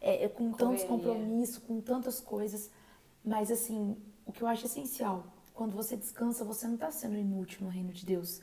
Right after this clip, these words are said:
Speaker 1: Muitas vezes a gente acha que a gente tá sendo inútil. Não.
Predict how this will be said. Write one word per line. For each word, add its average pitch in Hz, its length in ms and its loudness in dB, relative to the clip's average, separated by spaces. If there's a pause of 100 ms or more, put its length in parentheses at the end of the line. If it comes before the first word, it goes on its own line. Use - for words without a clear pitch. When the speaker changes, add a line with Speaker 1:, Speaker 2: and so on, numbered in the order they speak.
(340)
Speaker 1:
Muitas 220 240 4
vezes 214 140 0
a 202 40 -4
gente 220 280 -2
acha 214 240 0
que 226 100 -6
a - 20 -2
gente 208 120 -4
tá - 80 -2
sendo 226 220 -2
inútil. 208 380 -2
Não. 196 260 0